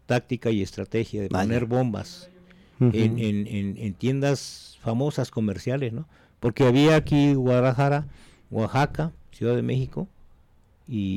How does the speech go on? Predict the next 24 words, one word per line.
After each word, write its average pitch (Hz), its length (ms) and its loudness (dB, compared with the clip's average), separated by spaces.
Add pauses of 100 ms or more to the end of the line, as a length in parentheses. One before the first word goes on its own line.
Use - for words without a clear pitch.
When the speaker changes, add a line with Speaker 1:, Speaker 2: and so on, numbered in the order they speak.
Speaker 1:
y 98 100 0
era, 107 260 -2
se - 100 -8
ponían 117 280 0
de 156 60 2
acuerdo 156 440 2
y 107 180 -2
Speaker 2:
Sí. 98 60 -2
Speaker 1:
a, 113 200 2 (680)
para 107 180 0
un 165 220 4
día 170 180 4
determinado, 156 760 0 (420)
explosiones 131 580 -6
por 120 140 -4
donde 104 180 -4
quiera, 110 260 -4
¿no? 110 120 -10 (460)
En 107 160 -6
ce-, 120 140 -4
en 110 60 -6 (120)
Speaker 2:
Híjole. 127 140 -2
Speaker 1:
comercios, 123 560 0
¿no? 127 180 -8